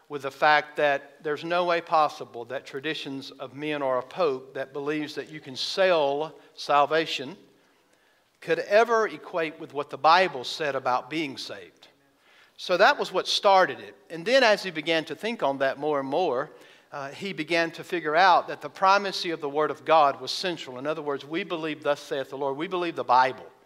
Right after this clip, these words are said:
And out of that is the question, how is a man made right with God? And the issue is called justification. How can a man be right before the Lord? And we know, according to Ephesians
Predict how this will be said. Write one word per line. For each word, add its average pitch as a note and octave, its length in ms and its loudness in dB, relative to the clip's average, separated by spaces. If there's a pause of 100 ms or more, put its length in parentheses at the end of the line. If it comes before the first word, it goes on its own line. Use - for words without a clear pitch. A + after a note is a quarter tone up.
(580)
And C3 200 -12
out A3+ 240 8
of C#3+ 200 2
that A#2+ 440 -2
is C#3+ 180 -14
the D3 80 -10
question, E3 440 0
how E3+ 260 2
is E3+ 100 -8
a E3+ 60 -2
man D3 340 -2
made C#3 260 -4
right B2+ 300 0
with C3+ 160 -18
God? G#2 360 -6 (580)
And B2 160 -14
the C#3 160 -6
issue E3+ 340 -4
is C#3+ 140 -4
called C#3+ 520 2 (300)
justification. D3 1000 -2
How D#3+ 180 2
can F#3 180 -2
a D#3+ 60 -4
man D3+ 300 -4
be C#3 120 -10
right D3 560 2 (600)
before D#3+ 480 4
the D#3+ 120 4
Lord? D#3+ 460 0 (540)
And D#3+ 420 0
we E3 180 -2
know, C3+ 440 0 (220)
according D3+ 460 -4
to C#3 140 -8
Ephesians C#3+ 540 -8